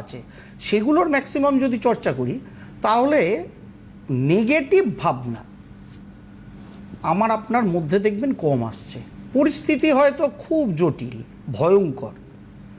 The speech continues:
কিন্তু আমরা সমস্যার কথা কম ভাবব, অবস্থাটা বুঝে নেব,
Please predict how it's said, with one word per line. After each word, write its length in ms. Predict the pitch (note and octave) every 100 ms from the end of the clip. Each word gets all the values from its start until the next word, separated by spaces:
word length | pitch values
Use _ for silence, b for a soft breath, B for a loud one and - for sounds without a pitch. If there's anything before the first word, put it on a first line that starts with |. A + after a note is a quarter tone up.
| B -
কিন্তু 220 | C4 C#4+
আমরা 360 | A#3+ D4 B3+ D3+ - - B B B
সমস্যার 680 | - G3+ A#3+ D4+ - D#4 D4
কথা 220 | C#4 C#4
কম 220 | G#3+ F#3+ G#3
ভাবব, 300 | G#3+ A#3+ - F4+ - - - - - - - - - - - -
অবস্থাটা 580 | - F3 C4+ - D#4+ D4+
বুঝে 300 | A#3 A#3+ B3+
নেব, 180 | C#4 C#4+